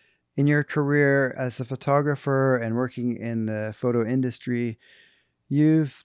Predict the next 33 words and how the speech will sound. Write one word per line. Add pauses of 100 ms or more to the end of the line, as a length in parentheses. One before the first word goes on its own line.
(120)
done
a
lot
for
other
photographers. (100)
You're
a
very
selfless
photographer,
right?
For
the
people
that
don't
know
you, (540)
um,
I
first
met
Jackie
years
ago,
and
she, (540)
um,
had
a (140)
rental
business,